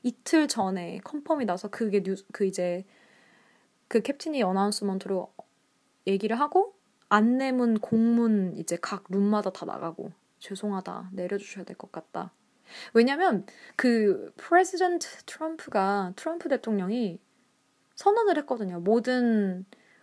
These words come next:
크루즈 라인, 미국에서 오퍼레이션이 돌아가는 전 크루즈 라인 전부 다 스탑해라라고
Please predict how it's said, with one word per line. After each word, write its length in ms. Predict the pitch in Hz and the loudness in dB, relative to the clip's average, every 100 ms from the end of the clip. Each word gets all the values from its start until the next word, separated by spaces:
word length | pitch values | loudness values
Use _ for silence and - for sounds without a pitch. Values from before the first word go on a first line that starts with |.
| - | 0
크루즈 280 | 349 349 | 4 4
라인, 440 | 320 233 185 165 185 _ | 4 2 2 -4 -10 _
미국에서 460 | 202 220 240 254 240 | -4 -2 2 2 2
오퍼레이션이 480 | 208 240 233 233 226 | 0 0 0 0 0
돌아가는 440 | 208 196 196 202 | 0 0 0 -2
전 300 | 202 - 208 | -2 -2 -2
크루즈 260 | 214 247 233 | -2 -4 -2
라인 380 | 208 196 190 190 | 0 0 -2 -6
전부 440 | - 190 190 190 202 | -10 -4 -4 -2 -2
다 120 | 208 | -2
스탑해라라고 1300 | - - 240 233 - 196 180 180 175 170 196 196 | -4 -4 -2 -2 -2 0 0 -2 -4 -2 0 0